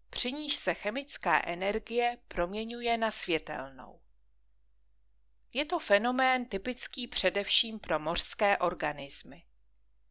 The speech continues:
Kromě několika výjimek nevyskytuje se ve sladké vodě.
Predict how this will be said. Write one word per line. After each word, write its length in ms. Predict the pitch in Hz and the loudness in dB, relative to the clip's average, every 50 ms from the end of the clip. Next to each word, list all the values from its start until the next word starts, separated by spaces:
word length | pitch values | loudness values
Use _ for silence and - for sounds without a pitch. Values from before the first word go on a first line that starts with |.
| - - - - - - | -20 -20 -20 -20 -20 -12
Kromě 420 | - - - 254 285 294 247 196 | -2 2 2 2 2 2 0 0
několika 640 | 170 170 185 196 - - 285 294 285 294 - 190 170 | 0 0 -2 -2 2 2 2 2 2 0 0 0 0
výjimek 760 | 165 151 165 156 156 160 165 165 160 160 170 196 - - - - - - - - - - - - - - | 0 0 -4 -8 -8 -8 -8 -6 -2 -2 -2 -2 -4 -10 -18 -20 -20 -20 -20 -20 -20 -20 -20 -20 -18 -6
nevyskytuje 800 | 175 190 233 233 311 294 - - - 302 294 - 285 277 269 254 | -4 -2 0 0 0 0 0 0 -2 -4 -6 -6 -4 -2 0 0
se 180 | 233 - 220 202 | 2 2 2 2
ve 120 | 190 165 | 2 0
sladké 560 | - - - 170 180 180 - - 208 202 196 | 0 2 2 2 2 2 0 0 2 2 2
vodě. 480 | 180 - 151 143 147 147 139 131 135 - | 2 0 -2 -4 -4 -6 -10 -12 -12 -14